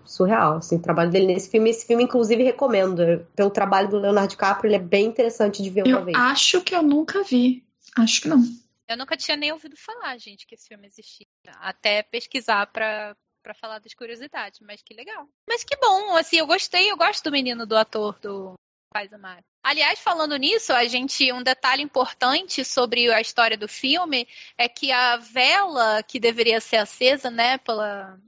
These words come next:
Speaker 2: Ou não deveria.
Speaker 3: Ou não deveria,
Speaker 1: <laughs> É.
Speaker 3: as bruxas voltarem, ela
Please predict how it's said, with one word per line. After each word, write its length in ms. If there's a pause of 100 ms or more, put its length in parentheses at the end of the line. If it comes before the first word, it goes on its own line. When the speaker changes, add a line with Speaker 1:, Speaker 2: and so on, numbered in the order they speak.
(400)
Speaker 2:
Ou 140
não 200
deveria. 420
Speaker 3:
Ou 640 (160)
não 120
deveria, 560
Speaker 1:
<laughs> 80
É. 380
Speaker 3:
as 100
bruxas 460
voltarem, 840
ela 420